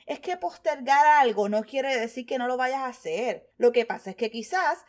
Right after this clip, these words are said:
eres de los que te gusta trabajar bajo presión y lo harás a última hora. Si llegaste hasta aquí, es probable que te sientas identificado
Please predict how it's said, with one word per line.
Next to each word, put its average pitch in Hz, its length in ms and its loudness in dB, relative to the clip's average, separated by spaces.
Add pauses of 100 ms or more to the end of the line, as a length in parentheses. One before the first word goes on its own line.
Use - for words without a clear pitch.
eres 214 300 -2
de 339 80 -2
los 349 120 -4
que 247 120 -8
te - 80 -4
gusta 175 260 -8
trabajar 175 420 -4
bajo 175 200 -4
presión 269 340 -4 (240)
y 196 120 -6
lo 165 100 -2
harás 156 200 -8
a 370 100 -4
última 339 480 -6
hora. - 180 -12 (480)
Si - 220 -12
llegaste 269 320 -2 (100)
hasta 440 160 0
aquí, 349 340 -8 (200)
es 294 80 -2
probable 311 640 -2
que 220 100 0
te 208 160 -4
sientas 277 540 -8
identificado 285 960 -10